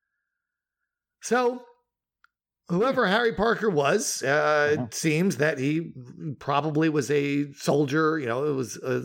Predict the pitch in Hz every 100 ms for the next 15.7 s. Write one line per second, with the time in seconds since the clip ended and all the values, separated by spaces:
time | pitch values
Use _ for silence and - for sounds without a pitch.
0 | - 135 123 110 - 127 127 131 135 139
1 | 135 139 127 131 147 - - - - 117
2 | 123 - 147 143 113 123 143 117 123 127
3 | 113 120 127 143 - 131 127 147 113 117
4 | - 120 139 123 113 123 120 123 113 104
5 | 117 143 170 - - _ 113 117 123 123
6 | 113 127 117 117 123 120 123 110 143 160
7 | - - 135 170 - 139 139 139 131 151
8 | - 110 123 156 143 120 123 113 110 120
9 | - 127 123 123 - - _ - 170 135
10 | 156 135 113 101 127 143 - _ - 190
11 | 269 370 240 - - _ _ _ _ _
12 | _ _ _ 226 - - _ _ _ -
13 | _ _ _ _ _ _ _ _ _ _
14 | _ _ _ _ 135 127 143 135 - 160
15 | 156 156 156 185 202 104